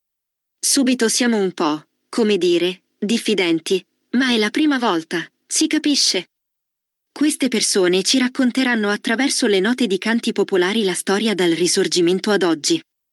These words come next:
E il gruppo Teatro Angrogna. Dopo essersi presentati, iniziano a cantare, e anche molto bene. Devono aver fatto molte prove prima di venire da noi,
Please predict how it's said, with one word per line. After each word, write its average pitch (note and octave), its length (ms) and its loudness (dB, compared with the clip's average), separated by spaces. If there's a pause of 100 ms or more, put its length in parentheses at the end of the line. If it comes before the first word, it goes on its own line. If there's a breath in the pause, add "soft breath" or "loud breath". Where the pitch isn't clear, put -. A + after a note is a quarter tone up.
(540)
E A3+ 260 0
il G#3+ 200 0
gruppo A3 400 0
Teatro G3+ 400 -2
Angrogna. E3 600 -2 (840)
Dopo A3 360 0
essersi G#3+ 480 0
presentati, F3 800 0 (220)
iniziano A3+ 560 0
a G3+ 60 -2
cantare, F#3+ 640 -2 (200)
e G3 220 2
anche G#3 300 0
molto G3 360 0
bene. E3 380 -2 (840)
Devono A#3 480 0
aver B3 200 0
fatto D4 360 -2
molte B3+ 360 0
prove C4 320 -2
prima A3 300 -2
di F#3 120 -4
venire F#3+ 340 0
da F3+ 120 0
noi, E3+ 400 0